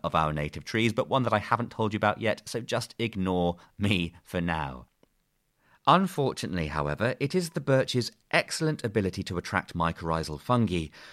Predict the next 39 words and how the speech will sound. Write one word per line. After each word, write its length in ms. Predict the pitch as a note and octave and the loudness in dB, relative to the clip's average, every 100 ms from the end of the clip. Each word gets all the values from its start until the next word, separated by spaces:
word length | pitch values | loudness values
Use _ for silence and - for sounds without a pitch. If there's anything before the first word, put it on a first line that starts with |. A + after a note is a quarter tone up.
| - | -10
that 120 | C#3 - | -6 2
also 440 | D#3 D3 - D3+ | 4 4 2 2
leaves 320 | C#3 G#2+ G#2+ | 4 4 2
it 100 | A2 | 0
susceptible 720 | - A#2 - - - D#2 D2 - - | -2 -2 -2 -4 -4 -4 -4 -8 -12
to 100 | - | -4
saprophytic 800 | - C3 B2+ E3+ - E3+ E3+ - - - - | 2 2 2 0 -2 -2 -6 -8 -20 -6 0
and 160 | C3 - | 2 4
parasitic 560 | E3 D3 - A2+ A#2+ | 4 6 4 0 -2
fungi 420 | - F#2 D#2+ D#2 D2 - - | 2 2 2 0 -2 -8 -2
that 140 | F2+ | 0
can 160 | A2 F#2+ | 2 4
bring 240 | F2 D#2+ | 4 4
on 160 | D2 C#2+ | 0 -2
diseases. 680 | D2 E2 F2+ C#2 C2 A#1+ - _ _ _ _ - - | 0 2 4 2 -2 -6 -12 _ _ _ _ -20 -6
One 260 | F#2 A#2 C#3 | 6 6 6
such 260 | D3+ - | 4 2
fungus 460 | - C#3 C3+ C3 - | 4 4 6 4 2
is 140 | C3+ A#2 | 0 2
the 80 | - | 0
parasitic 680 | - C3+ C#3 C#3 C3 A#2+ G#2+ | 4 6 6 4 0 -2 2
witch's 420 | G#2+ - C3 G#2 | 2 4 2 2
broom 320 | F#2+ E2+ D2+ | 2 2 2
fungus, 540 | - D#2 D2 D2+ - - - | 0 0 0 -2 -2 -2 -4
which 220 | G#2+ - | -2 -2
causes 420 | - G#2+ G2 A#2 - | 2 4 4 0 0
the 100 | C#3 | 2
birch 380 | B2+ A#2+ - | 4 4 2
tree 260 | - B2+ A#2+ | -2 0 2
to 120 | - | 2
react 400 | A#2 G2 F#2 - | 4 4 2 0
by 120 | G2 G2+ | -2 -2
sprouting 520 | - G2 F#2+ F#2+ F#2+ | 0 0 0 0 2
densely 480 | F#2 C3 - B2+ A#2 | 4 2 2 -2 0
grouped 340 | G#2+ G#2+ - | 0 0 -4
twigs 400 | - E2+ D2+ - F2 | 0 0 0 -4 -2
amongst 380 | D#2+ D#2 - | -2 -2 -6
the 60 | C#2+ | 0
branches. 580 | E2+ E2+ E2+ - C2 | 4 4 2 -6 -8